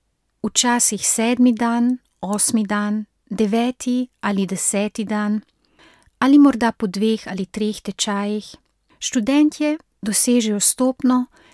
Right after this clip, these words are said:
kjer se vsa trdnost raztopi in se pojavi prosti tok zelo subtilnih vibracij po celem telesu. Energija se pretaka po celem telesu in zdi se nam tako prijetno,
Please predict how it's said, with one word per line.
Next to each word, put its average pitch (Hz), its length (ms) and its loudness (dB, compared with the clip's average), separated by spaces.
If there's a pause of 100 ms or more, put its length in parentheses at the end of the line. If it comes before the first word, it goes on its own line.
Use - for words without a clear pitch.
(140)
kjer 233 260 0
se - 200 -2
vsa 262 420 0 (120)
trdnost 233 580 0
raztopi 220 680 -4 (400)
in 226 80 2
se 220 140 0
pojavi 208 560 -2
prosti 208 520 -4
tok - 560 -6
zelo 202 400 0
subtilnih 226 680 0
vibracij 196 560 -4
po - 140 -8
celem 254 420 2
telesu. 196 560 -4 (1000)
Energija 214 520 0
se - 160 -2
pretaka 196 600 -6
po 208 160 -8
celem 269 440 0
telesu 208 500 -2
in 202 160 -2
zdi 247 220 -2
se 269 160 0
nam 233 260 2 (140)
tako - 380 -6
prijetno, 202 680 -4